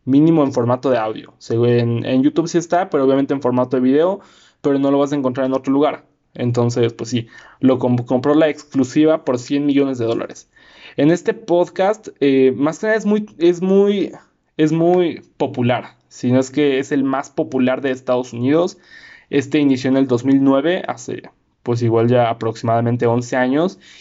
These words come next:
y sigue activo hasta hoy en día. El último episodio, de hecho, salió apenas el viernes, y fue con Mike Tyson, el boxeador, Mike Tyson. También ha tenido gente muy importante. Por ejemplo, en este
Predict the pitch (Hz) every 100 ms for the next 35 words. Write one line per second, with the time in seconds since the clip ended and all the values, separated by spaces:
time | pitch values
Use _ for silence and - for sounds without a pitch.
0 | - 135 151 160 165 160 165 156 147 135
1 | 123 123 120 113 - _ _ _ - 135
2 | 135 147 170 156 131 123 143 147 139 135
3 | 143 127 - _ - - 156 135 127 139
4 | 131 120 123 147 175 208 226 _ - _
5 | - 123 135 127 127 127 123 123 120 117
6 | - - _ _ 123 117 110 110 113 113
7 | - _ - 110 107 - - - - _
8 | - - _ _ 139 131 139 151 165 170
9 | 170 175 170 165 160 175 180 156 151 -
10 | _ _ 147 139 170 208 175 143 131 190
11 | 214 123 120 120 135 135 147 143 131 131
12 | - 156 147 135 120